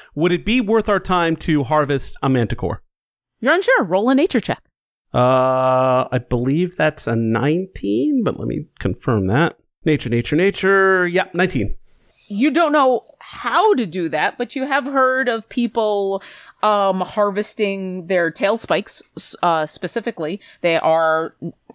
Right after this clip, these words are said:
Speaker 2: natural arrows in a way, and people have used them. Uh, hunters will sometimes, if they can get a hold of their paws, because they're prized things to show off, but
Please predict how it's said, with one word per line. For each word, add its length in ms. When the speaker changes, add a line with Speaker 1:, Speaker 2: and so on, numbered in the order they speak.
Speaker 2:
natural 720
arrows 540
in 160
a 60
way, 360
and 400
people 260
have 60
used 200
them. 240
Uh, 160
hunters 480
will 140
sometimes, 600
if 120
they 120
can 160
get 140
a 60
hold 200
of 100
their 140
paws, 640
because 800
they're 400
prized 800
things 380
to 260
show 420
off, 360
but 160